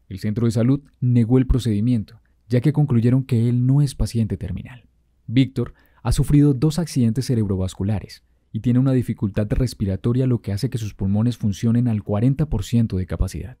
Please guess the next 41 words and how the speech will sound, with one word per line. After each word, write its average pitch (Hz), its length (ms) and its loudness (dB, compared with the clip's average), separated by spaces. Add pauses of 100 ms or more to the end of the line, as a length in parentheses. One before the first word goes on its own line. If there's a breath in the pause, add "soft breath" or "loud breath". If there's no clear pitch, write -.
(160)
Por 110 160 2
esto, 123 320 0 (180)
el 120 140 -2
caleño 139 300 2
ha - 20 4
vivido 143 360 6
junto 127 340 0
a - 20 4
un 117 80 2
respirador 113 640 -2
hace 131 260 -4
once 139 300 2
años, 120 420 -4
y 107 60 -6
actividades 107 500 0
como 113 200 2
bañarse 110 460 0
o 117 80 2
ingerir 101 360 -2
alimentos 104 500 -2
por 98 180 -8
sí 110 140 -4
mismo 113 480 0
ha - 80 -10
sido 123 260 2
un 123 120 2
sueño 120 340 2
imposible. 95 560 -6 (480)
La 117 140 2
eutanasia 135 500 2
ha 165 60 2
sido 165 320 2
reprochable 123 520 2
desde 117 280 2
muchas 143 420 2
visiones, 113 580 -2 (260)
políticas, 131 680 0
médicas 117 680 0
y 110 40 -2
hasta 98 200 -6
religiosas, 98 600 -6